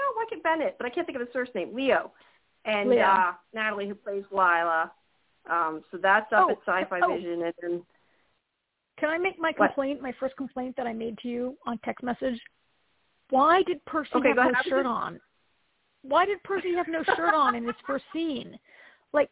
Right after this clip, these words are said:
Speaker 2: Percy's talking
Speaker 1: Because
Speaker 2: to Hope, to
Speaker 1: he's
Speaker 2: Iris,
Speaker 1: one of the
Speaker 2: and
Speaker 1: good-looking actors, so they have to take his shirt off. <laughs>
Speaker 2: Right? It was totally gratuitous, right? He
Speaker 1: Well,
Speaker 2: randomly
Speaker 1: the
Speaker 2: has no
Speaker 1: position,
Speaker 2: shirt
Speaker 1: was
Speaker 2: on.
Speaker 1: that the episode they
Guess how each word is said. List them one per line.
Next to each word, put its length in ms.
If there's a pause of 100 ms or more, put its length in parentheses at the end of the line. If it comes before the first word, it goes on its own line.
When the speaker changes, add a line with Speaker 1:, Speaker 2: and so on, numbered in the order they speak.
Speaker 2:
Percy's 420 (140)
talking 320
Speaker 1:
Because 160
Speaker 2:
to 80
Hope, 380 (580)
to 100
Speaker 1:
he's 80
Speaker 2:
Iris, 400
Speaker 1:
one 220
of 80
the 60
Speaker 2:
and 80
Speaker 1:
good-looking 520
actors, 580
so 120
they 60
have 120
to 60
take 240
his 160
shirt 200
off. 220 (220)
<laughs> 80 (360)
Speaker 2:
Right? 220 (300)
It 80
was 160
totally 200
gratuitous, 600
right? 200
He 120
Speaker 1:
Well, 100
Speaker 2:
randomly 480
Speaker 1:
the 60
Speaker 2:
has 200
no 120
Speaker 1:
position, 180
Speaker 2:
shirt 240
Speaker 1:
was 80
Speaker 2:
on. 60
Speaker 1:
that 180
the 160
episode 480
they 180